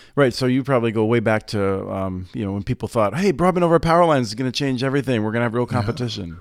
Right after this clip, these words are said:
Speaker 2: Yeah, it didn't quite go as they expected, did it?
Speaker 1: No, no. <laughs> Um, we were just, uh, we did a, an interview recently with Michael Render, who, uh, we were going back and talking about the, the old days when there was, like, three thousand passings of fiber networks.
Speaker 2: Yeah,
Speaker 1: And,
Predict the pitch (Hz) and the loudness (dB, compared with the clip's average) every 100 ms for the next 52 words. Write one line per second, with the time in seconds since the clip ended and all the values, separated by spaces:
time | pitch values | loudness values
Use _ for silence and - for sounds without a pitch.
0 | - 110 98 104 - 135 139 135 135 127 | -16 -10 -8 -6 0 0 2 0 2 2
1 | 123 117 110 - 120 - 98 101 98 - | 0 0 -6 -4 -6 -6 -12 -10 -12 -16
2 | - - - 127 127 104 90 120 123 113 | -18 -14 0 4 4 2 -2 0 4 4
3 | 101 98 - 180 165 - - - - 135 | 2 -2 -2 0 0 -2 -14 -10 4 8
4 | 127 117 117 160 160 135 131 - 117 104 | 8 6 4 6 6 4 -2 2 4 4
5 | 117 120 117 104 104 110 123 120 110 110 | 4 4 4 4 2 0 0 0 0 0
6 | 101 117 - 113 104 101 113 104 101 104 | 2 0 0 0 0 2 0 0 0 0
7 | 113 101 87 90 - 127 117 107 101 98 | 0 0 -2 -6 -10 -2 0 0 0 -4
8 | - - - 104 104 131 120 120 110 101 | -8 -20 -12 -2 2 4 6 4 4 2
9 | 101 101 92 101 95 101 95 98 92 92 | 2 -2 -6 -8 -6 -6 -4 -2 -2 -4
10 | 107 101 98 113 117 113 104 101 90 104 | -2 -2 -2 2 2 2 0 0 -2 -2
11 | 101 98 92 95 - 123 120 110 107 101 | -2 -2 -4 -8 -2 0 2 2 2 0
12 | 101 95 104 104 101 101 95 98 92 - | -4 -4 -2 -2 -2 -4 -4 -6 -8 -6
13 | 95 101 95 92 98 92 - - 95 95 | -4 -2 -2 -4 -4 -4 -6 -8 -6 -6
14 | 90 | -8